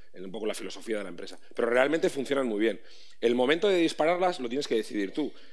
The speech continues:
Eh, no hay un, es, es más una estrategia más que un formato en concreto. Hay gente que la tiene al final del carrito del WooCommerce en el momento que has pagado y entonces te la dispara. Hay gente que la tiene cuando te vas a ir de la web y vas a abandonar. Seguramente muchos habéis visto que estáis en una página web, lees algo y cuando te vas a ir sale el,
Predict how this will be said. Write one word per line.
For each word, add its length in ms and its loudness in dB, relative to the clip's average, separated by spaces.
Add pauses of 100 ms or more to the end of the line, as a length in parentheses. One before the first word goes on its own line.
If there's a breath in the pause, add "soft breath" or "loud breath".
(220 loud breath)
Eh, 400 2
no 240 2
hay 140 2
un, 180 2
es, 140 0
es 160 0
más 160 0
una 120 0
estrategia 520 0
más 160 -2
que 60 0
un 40 -4
formato 320 -4
en 80 -4
concreto. 300 -8
Hay 80 2
gente 280 -2
que 60 2
la 140 2
tiene 340 -2
al 100 -10
final 280 -2
del 180 2
carrito 320 -2
del 80 0
WooCommerce 460 -2
en 60 -8
el 40 -8
momento 240 -6
que 80 -8
has 80 -8
pagado 260 -2
y 40 -4
entonces 260 -10
te 60 -2
la 80 0
dispara. 500 -2 (260 soft breath)
Hay 120 0
gente 320 0
que 60 4
la 120 2
tiene 320 0 (180 soft breath)
cuando 280 0
te 80 -6
vas 180 -4
a 60 0
ir 100 2
de 60 0
la 80 0
web 180 0
y 60 -6
vas 180 -8
a 40 -8
abandonar. 460 -4 (540 soft breath)
Seguramente 380 0
muchos 240 -4
habéis 160 -2
visto 180 -4
que 60 -6
estáis 220 -6
en 60 -6
una 140 -6
página 280 -4
web, 340 4
lees 300 6
algo 200 6
y 40 0
cuando 200 0
te 60 0
vas 180 2
a 60 4
ir 160 4
sale 300 4
el, 200 2